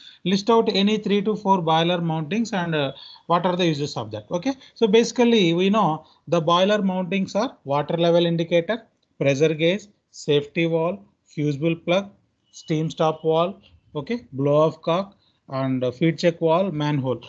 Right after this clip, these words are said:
So these are mountings are mount, as we know, the mountings are for safety. Okay, so these mountings are located over the surface of the boiler. If you see any boiler, these mountings are located over the surface right now. So the main purpose of one by one, we will see what is the use of the boiler mounting.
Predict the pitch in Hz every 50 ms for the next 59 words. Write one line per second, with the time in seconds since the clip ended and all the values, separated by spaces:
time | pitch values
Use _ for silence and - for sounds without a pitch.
0 | - - _ - - 262 247 190 247 247 220 240 240 214 202 185 190 208 233 226
1 | 202 262 262 262 254 - - 175 175 214 - - _ _ _ _ _ - 170 185
2 | 202 208 196 - 185 202 220 208 202 214 220 220 226 233 247 220 202 226 202 185
3 | 175 185 202 202 196 233 226 208 - 214 208 202 - - 196 190 - - 165 160
4 | 147 - - 135 120 - _ _ _ _ _ 170 175 170 269 294 - - - _
5 | _ - 233 220 175 226 247 226 208 196 196 202 220 220 196 254 262 247 - 240
6 | 233 240 233 208 185 180 190 190 233 226 226 233 226 214 214 202 196 190 196 175
7 | 208 208 - 190 180 175 165 240 240 202 247 214 196 175 196 170 135 131 123 120
8 | 113 110 113 - _ _ _ _ _ 185 - - 202 202 202 220 - 160 175 190
9 | 233 262 240 190 185 156 135 131 139 180 190 170 196 196 180 185 185 175 185 190
10 | 180 208 208 190 202 202 180 180 170 170 170 185 185 180 190 175 180 180 175 175
11 | 170 208 294 302 - - - - _ - - 180 165 165 - 156 139 143 196 202
12 | 202 233 311 302 - - - _ - 233 220 180 202 196 202 220 247 247 247 254
13 | 233 240 - 240 - 247 240 240 - 190 190 208 214 208 226 226 226 226 214 202
14 | 190 180 165 - 226 202 185 180 180 185 170 190 175 156 165 190 202 - 202 185
15 | 165 156 165 151 131 139 143 147 147 151 151 135 139 135 127 127 123 - 247 294
16 | 294